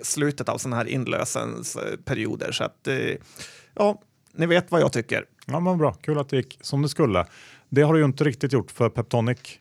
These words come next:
Speaker 2: Sydings, eh, lilla krämbolagsfavorit.
Speaker 1: Ja, men idag är jag nöjd, för den var i alla fall nyss upp hundrasextio procent, eh, för att de ska börja sälja sin verkningslösa gel receptfritt. Och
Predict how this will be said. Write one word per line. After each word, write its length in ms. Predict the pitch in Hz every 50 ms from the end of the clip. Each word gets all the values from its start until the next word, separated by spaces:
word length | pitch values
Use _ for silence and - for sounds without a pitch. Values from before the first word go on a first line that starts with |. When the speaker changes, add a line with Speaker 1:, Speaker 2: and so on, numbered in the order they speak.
| - - - - -
Speaker 2:
Sydings, 680 | - - 131 117 104 117 120 123 120 117 107 - - -
eh, 180 | 120 - - 113
lilla 220 | 110 110 104 107
krämbolagsfavorit. 1500 | - - 123 110 107 104 101 101 104 107 98 92 104 101 110 104 101 98 92 - - 110 104 110 107 - - - - - _ _
Speaker 1:
Ja, 260 | - 147 156 208 233 220 180 135 123 123 - - - _
men 340 | - 165 175 180 180 185 -
idag 200 | - 175 196 214
är 40 | 220
jag 100 | 208 165
nöjd, 320 | 131 127 120 117 - 131
för 140 | - 151 151
den 240 | 160 156 160 160 -
var 340 | - - 147 151 160 165 180
i 40 | - -
alla 180 | - - 151 151
fall 180 | - 160 156
nyss 300 | 156 160 180 180 180 -
upp 380 | - - - 156 170 175 - -
hundrasextio 960 | - 156 151 151 147 143 143 - - - - - 151 135 - - - - 151
procent, 640 | 139 160 143 135 - 151 151 165 185 185 - - - - - - - - - _ _
eh, 380 | - - 131 127 123 120 120 110 - - -
för 240 | - - 156 139 131
att 100 | 135 135
de 100 | 156 147
ska 160 | 135 - 139
börja 400 | 131 135 135 135 135 131 131 -
sälja 420 | - - - 170 165 160 156 147 151
sin 240 | - - 185 175
verkningslösa 1200 | 160 175 175 160 135 - - 160 156 143 - - 170 160 156 151 139 - - 151 143 139 135 -
gel 440 | 123 131 139 139 147 143 143 143 143 -
receptfritt. 840 | - 135 131 127 - 143 120 - - - - 139 127 120 - - - - _ - - - - - - _
Och 440 | - - 170 185 180 - _ - -